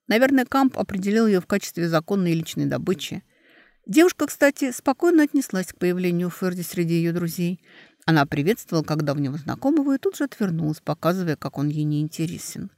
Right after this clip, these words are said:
Наблюдая за происходящим в этой поразительной компании, Ферди заметил, что девушка как-то более внимательней стала к Кампу. Некоторое время парень удивлялся этому изменению в её чувствах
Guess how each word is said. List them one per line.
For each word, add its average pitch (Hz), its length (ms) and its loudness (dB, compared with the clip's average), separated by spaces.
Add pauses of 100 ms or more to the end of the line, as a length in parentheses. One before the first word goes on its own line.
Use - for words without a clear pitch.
(380)
Наблюдая 151 600 2
за 151 160 -2
происходящим 131 760 -4
в 135 40 -4
этой 139 180 -8
поразительной 143 480 -6
компании, 165 640 0 (380)
Ферди 285 260 2
заметил, 247 560 2
что - 260 -6
девушка 220 580 0
как-то - 380 -2 (240)
более 269 380 4
внимательней 220 720 4
стала 208 300 -4
к - 180 -14
Кампу. 175 520 -4 (360)
Некоторое 165 420 2
время 254 360 4 (100)
парень 226 320 2
удивлялся 247 560 0
этому 165 300 2
изменению 165 600 4
в - 20 2
её 165 200 2
чувствах - 640 -8